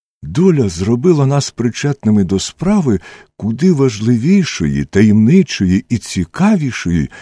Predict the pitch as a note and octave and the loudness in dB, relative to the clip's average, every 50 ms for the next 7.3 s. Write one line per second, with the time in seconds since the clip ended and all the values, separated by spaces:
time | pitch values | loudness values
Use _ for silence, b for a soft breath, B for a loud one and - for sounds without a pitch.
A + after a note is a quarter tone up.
0 | B B - E2 F#2+ F2+ D2 E2 - G#3+ A3+ D#3 D#3 D#3 - - C#3 A#2+ A2 - | B B -2 -2 0 0 -2 -2 0 0 0 2 0 -2 -2 -2 -4 -4 -4 -6
1 | - - - C#3 A#2+ - - - G#2 F#2+ F#2 - C#2 E3+ G3 F#3+ - F#3+ F3+ D#3 | -8 -4 -2 -2 -2 -4 -4 -4 -2 -2 -2 -2 -2 -4 -6 -4 -2 0 0 0
2 | D3 C3 F2+ E2+ D#2+ E2 E2 - - A2+ G#2+ G2 F2+ D2 C2+ C#2 C2+ B1 A#1+ B1 | -2 -2 -4 -4 -4 -4 -4 -4 -6 -6 -4 -4 -6 -6 -8 -10 -12 -12 -14 -16
3 | - - - - _ _ _ _ _ _ _ _ _ _ _ _ _ _ _ - | -18 -20 -20 -20 _ _ _ _ _ _ _ _ _ _ _ _ _ _ _ 0
4 | G2+ G#2+ - - A2+ G2+ - B2 B2+ B2 - - G#2 G2+ G2 F#2 G#2 G#2+ G2 F#2+ | 0 2 2 0 -2 -2 2 2 2 2 2 2 2 2 4 4 4 4 4 2
5 | G2 F#2 E2+ C#2+ E2+ E2 D2 - - A#2 C3 C3 A#2 - - _ _ _ _ _ | 2 0 0 -2 -4 -6 -6 -6 -4 -2 -2 -2 -2 -6 -10 _ _ _ _ _
6 | - F#2+ F#2+ F#2+ C3+ D#3 E3 D#3+ C3+ A2 E2+ D2+ F2 - _ F#2 F2+ - - - | -8 -6 -2 0 2 2 2 2 2 0 0 0 -2 -4 _ -4 -6 -4 -2 0
7 | F3+ F3+ D#3+ D3+ C3+ - | 2 2 2 0 -2 -6